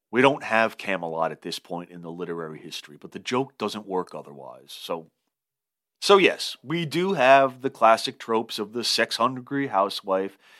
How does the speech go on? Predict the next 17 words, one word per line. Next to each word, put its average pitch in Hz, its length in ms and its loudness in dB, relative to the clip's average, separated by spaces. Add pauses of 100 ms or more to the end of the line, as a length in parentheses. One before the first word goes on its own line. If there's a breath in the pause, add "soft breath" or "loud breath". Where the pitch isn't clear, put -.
(140 soft breath)
and 90 140 -8
the 87 180 -14
unimpeachably 147 920 -2
gorgeous 127 560 -2
fairy 107 400 -2
queen. 104 480 -12 (400 soft breath)
We 123 120 -6
have 120 300 2
the 120 120 -4
villainous, 151 840 2 (140)
albeit 98 760 -6
comically, 98 580 -4
I 92 60 -8
think, 95 280 -20
in 92 120 -18
this 95 160 -14
case, 98 440 -10